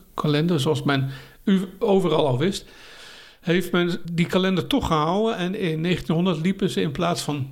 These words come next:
tien dagen achter, zoals dat in vijftien tweeëntachtig was. En die sprong konden maken van,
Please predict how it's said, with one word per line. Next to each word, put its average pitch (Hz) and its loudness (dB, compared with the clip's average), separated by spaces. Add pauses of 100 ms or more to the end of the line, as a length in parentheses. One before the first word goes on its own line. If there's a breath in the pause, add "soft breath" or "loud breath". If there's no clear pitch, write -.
(100)
tien 277 2
dagen 151 0
achter, 165 0
zoals 123 0
dat - -10
in 123 2
vijftien 135 0
tweeëntachtig 135 0
was. 123 -2
En 131 0
die 135 2
sprong 185 2
konden 147 2
maken 131 0
van, 135 0